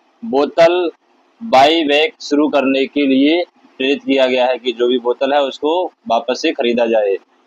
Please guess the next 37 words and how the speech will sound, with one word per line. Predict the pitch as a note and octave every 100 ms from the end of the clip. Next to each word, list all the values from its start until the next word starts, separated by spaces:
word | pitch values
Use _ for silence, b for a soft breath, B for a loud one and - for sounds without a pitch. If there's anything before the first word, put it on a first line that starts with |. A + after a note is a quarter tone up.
| A2+
जो | B2
भी | B2+
खाली | B2 B2
बोतल | B2 A#2+
है | C3
उसको | B2 C3
वापस | A#2 A#2+ A#2
से | D#3+
खरीदा | B2+ A2+ A2
जाए। | G2+ F#2+ F#2 _ _ _ _ _ _ _ _
सुरम्य | - C#3+ C#3+ E3 F3
और | F3 D#3 D3
सुखद | - C3+ F3
जलवायु | D3 C#3+ C#3+ C#3+ D3+
वाले | C#3+ C3+ C#3+
सभी | C#3 B2+ D3
पर्वतीय | C#3+ C3+ C3 - C#3 B2+
स्थल | - C3+ G2 - _ _ _ _ _ -
पिछले | C3+ D#3+ F3
कुछ | D3+ E3
दशकों | C#3+ C#3+ D3 C#3
से | D#3
अपने | C#3 C#3 C#3+
बुनियादी | B2+ C3 C3+ D3
ढांचों | C3 A#2 B2+ B2+
पर | C#3
दबाव | B2 B2 B2+
से | C#3 C3+
निपटने | B2+ C3 A#2+ C3
के | C3
लिए | C3
संघर्ष | B2 A2 A#2+ -
कर | B2+
रहे | B2+ C3+
हैं। | C#3+ D#3+ - _ _ _ _ _ _
दूसरी | C3 D#3 E3 F3
ओर | D#3+ E3 E3+ F3